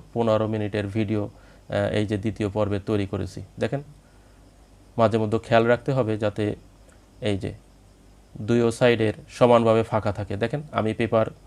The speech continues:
কত সুন্দর করে সমান করে কেটেছি, দেখেন ফাঁকা রয়েছে, এই যে ফাঁকা দেখা যাচ্ছে। অর্থাৎ সুপার এনামেল তার ঘুরিয়ে যখন আমি কয়েল তৈরি করব, তখন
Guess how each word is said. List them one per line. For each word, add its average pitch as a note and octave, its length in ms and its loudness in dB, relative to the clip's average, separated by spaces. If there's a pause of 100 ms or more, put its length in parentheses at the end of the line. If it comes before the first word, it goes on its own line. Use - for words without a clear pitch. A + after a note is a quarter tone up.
(300)
কত A#2 220 0
সুন্দর A#2 440 0
করে A#2 180 0
সমান A2+ 300 0
করে A2+ 180 0
কেটেছি, B2 380 -4
দেখেন G#2+ 220 -4
ফাঁকা A2 340 0
রয়েছে, G#2 280 -6
এই G#2 100 -4
যে G#2 100 -6
ফাঁকা G#2+ 260 -2
দেখা G2 240 -4
যাচ্ছে। G2+ 280 -10 (440)
অর্থাৎ A#2+ 340 0 (100)
সুপার A2+ 300 0
এনামেল A2 300 0
তার A2 300 2
ঘুরিয়ে A#2 380 -2
যখন G#2+ 320 -2
আমি G#2 260 -2 (360)
কয়েল A#2+ 240 8
তৈরি B2+ 220 2
করব, A2 420 0
তখন G#2+ 340 -2